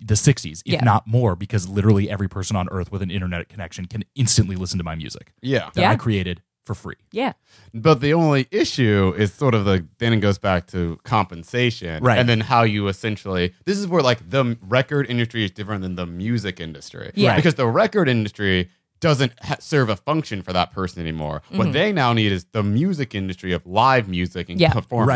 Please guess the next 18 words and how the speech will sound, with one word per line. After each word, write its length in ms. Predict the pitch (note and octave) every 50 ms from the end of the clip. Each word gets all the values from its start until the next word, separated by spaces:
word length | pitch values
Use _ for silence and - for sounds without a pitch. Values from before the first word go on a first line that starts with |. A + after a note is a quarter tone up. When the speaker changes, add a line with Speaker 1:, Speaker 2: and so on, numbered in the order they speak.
| A2
Speaker 1:
right, 60 | G2
Speaker 3:
shows 280 | - F3+ - D3 C3 A#2+
Speaker 1:
right, 160 | G#2 G2+ F#2
right. 180 | F#2+ F#2+ F2 B2+
Speaker 3:
and 80 | B2
doing 240 | A2+ D3 C#3+ C3 B2 -
all 200 | C3 C#3+ D#3 D3+
these 160 | C#3 C3+ A#2+ -
other 200 | - C3+ B2 B2
sort 200 | A#2+ - C3 A#2+
of, 120 | A2 G2+ F2 -
maybe 360 | F2+ F2+ F#2 G2 G2 F#2+ G2+ G2+
doing 260 | A2+ A2+ A#2+ B2+ C3+
merch 280 | D3+ D3 C3 A2+ A2+ G2
and 80 | G2+
all 260 | - C#3+ F3 E3+ E3+ E3
these 140 | D3 A#2 - -
other 160 | B2 B2+